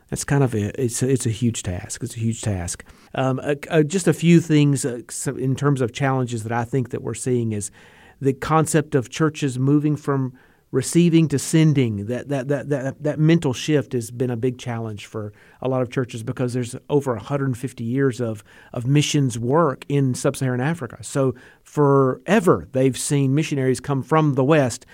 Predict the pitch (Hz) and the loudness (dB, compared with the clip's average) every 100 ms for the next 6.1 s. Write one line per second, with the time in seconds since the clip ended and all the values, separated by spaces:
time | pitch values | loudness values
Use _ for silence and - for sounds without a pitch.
0 | - - - 120 135 147 - 143 147 214 | -20 -14 -8 -2 -2 -2 -6 -6 -4 -2
1 | 185 175 143 123 - 156 151 135 120 120 | 0 2 0 -2 0 2 4 2 0 -2
2 | 123 113 - 214 185 127 123 123 113 107 | -2 -4 0 0 0 0 -2 -2 -2 -2
3 | 117 127 92 107 110 - 127 120 - - | 0 0 -2 -6 -8 -2 -2 -2 -6 -20
4 | _ - 165 185 180 151 143 139 139 147 | _ -8 0 2 4 4 4 2 0 2
5 | 143 160 175 151 120 - - 160 135 - | 6 6 6 2 -2 -4 0 2 2 -2